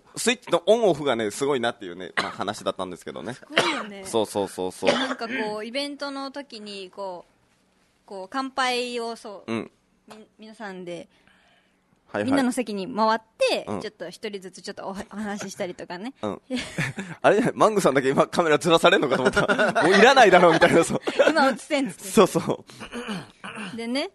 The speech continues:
Speaker 1: うん。
Speaker 2: あのー、乾杯回って、
Speaker 1: はいはい。
Speaker 2: も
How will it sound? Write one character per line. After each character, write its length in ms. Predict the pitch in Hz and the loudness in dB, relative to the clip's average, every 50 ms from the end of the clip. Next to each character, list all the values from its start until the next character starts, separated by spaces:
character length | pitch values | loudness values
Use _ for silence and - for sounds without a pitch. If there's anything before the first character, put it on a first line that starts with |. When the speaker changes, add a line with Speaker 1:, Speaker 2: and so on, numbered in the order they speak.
| _ - | _ -8
Speaker 1:
う 80 | 220 | -6
ん。 160 | 226 202 - - | -6 -6 -6 -6
Speaker 2:
あ 180 | 214 220 214 214 | -4 -4 -4 -4
の 640 | 214 208 214 214 202 202 196 196 196 202 202 - _ _ _ - - - - | -4 -4 -4 -4 -4 -4 -4 -6 -6 -8 -10 -12 _ _ _ -20 -20 -16 -16
ー、 60 | - - _ _ _ _ _ _ | -16 -16 _ _ _ _ _ _
乾 180 | - 233 220 214 | -6 -6 -6 -2
杯 180 | - 220 214 | -2 -2 -2
回 220 | 214 220 220 220 208 | -2 -2 -4 -4 -6
っ 20 | |
て、 160 | - - - _ 120 113 _ _ _ _ | -6 -12 -18 _ -16 -20 _ _ _ _
Speaker 1:
は 100 | - 117 | -4 -4
い 60 | 107 120 | -4 -2
は 120 | 117 82 | -4 -6
い。 40 | - - - - - - - _ _ _ _ _ _ _ - - 392 277 - - _ _ _ _ _ - | -6 -6 -14 -20 -20 -20 -20 _ _ _ _ _ _ _ -8 -4 -4 -4 -4 -6 _ _ _ _ _ -12
Speaker 2:
も 400 | 240 247 233 226 214 196 - | -8 -6 -6 -6 -6 -8 -12